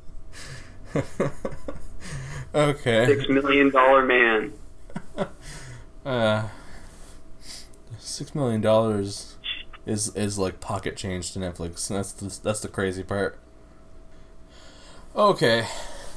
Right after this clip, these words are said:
Speaker 1: I think that is our wall.
Speaker 2: Yep. That's our closing point.
Speaker 1: Yep.
Speaker 2: Stitch her up.
Speaker 1: <laughs> Okay, uh,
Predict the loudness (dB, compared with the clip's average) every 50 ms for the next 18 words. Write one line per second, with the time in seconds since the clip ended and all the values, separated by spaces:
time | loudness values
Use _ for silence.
0 | -6 -2 0 2 2 2 2 2 4 4 4 2 0 -4 -4 -2 2 6 8 8
1 | 8 8 6 4 0 -2 -2 0 2 4 4 4 6 6 6 6 6 8 6 4
2 | 4 0 -4 -10 -12 -12 -12 -12 -12 -12 -12 -12 -12 -14 -16 -16 -16 -16 -14 -14
3 | -14 -10 0 6 6 8 8 6 2 -4 -12 -18 -20 -20 -10 -2 4 4 4 8
4 | 10 10 8 10 8 8 8 8 8 6 4 4 6 6 6 6 4 2 -4 -14
5 | -14 -8 -4 0 2 4 4 2 0 -6 -20 -20 -20 -20 -20 -20 -20 -20 -20 -20
6 | -20 -20 -20 -12 2 8 8 8 8 8 6 8 8 10 8 8 6 2 -4 -14
7 | -18 -20 -20 -20 -20 -18 -16 -16 -16 -16 -20 -20 -20 -20 -20 -18 -18 -10 -4 -4
8 | -4 -4 -4 -8 -8 -6 -8 -10 -8 -8 -12 -14 -14 -12 -12 -8 -6 -6 -6 -6
9 | -8 -14 -18 -20 -20 -20 -20 -20 -18 -10 -2 2 4 4 4 4 4 4 4 4
10 | 4 4 4 4 6 6 8 8 8 8 6 4